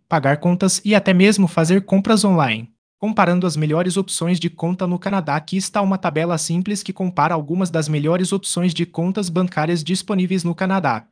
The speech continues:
Banco A, conta corrente, taxas mensais cifrão zero, juros na conta poupança zero zero cinco por cento. Banco B, conta poupança, taxas mensais cifrão cinco, juros na conta poupança um zero zero por cento.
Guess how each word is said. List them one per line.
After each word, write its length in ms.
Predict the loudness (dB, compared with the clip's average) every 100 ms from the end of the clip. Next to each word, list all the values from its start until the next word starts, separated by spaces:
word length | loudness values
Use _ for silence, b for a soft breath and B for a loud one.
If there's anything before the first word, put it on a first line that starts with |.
| _
Banco 320 | -4 -4 -2 -2
A, 220 | -2 -6 _ _
conta 280 | -6 -4 -4
corrente, 580 | -4 -4 -4 -6 -10 -18 _ _
taxas 340 | -2 0 -2
mensais 440 | -2 -2 -2 -4 -4
cifrão 360 | -6 -4 -2
zero, 460 | 0 0 -2 -4 -14 _ _ -2
juros 240 | 0 0
na 120 | -2
conta 320 | -4 -6 -6
poupança 500 | -6 -6 -2 -4 -2
zero 260 | -4 -2 -2 -4
zero 240 | -4 -4
cinco 360 | -4 -6 -8 -6
por 180 | -4 -4
cento. 500 | -4 -6 -10 -18 -20 _ _ -2
Banco 220 | 0 0
B, 360 | 0 0 0 -6 _
conta 260 | -2 -2
poupança, 560 | -2 -2 2 2 2 -2 -6 0
taxas 360 | 2 2 2
mensais 460 | 2 2 2 0 0
cifrão 380 | -2 0 2 2
cinco, 520 | 2 -2 -2 -8 -16 _
juros 320 | 0 2 4
na 140 | 2 2
conta 300 | 0 0 0
poupança 500 | -2 2 2 2 2
um 160 | 2
zero 260 | 4 4 2
zero 280 | 2 2 2
por 160 | 0
cento. 440 | 0 -2 -4 -8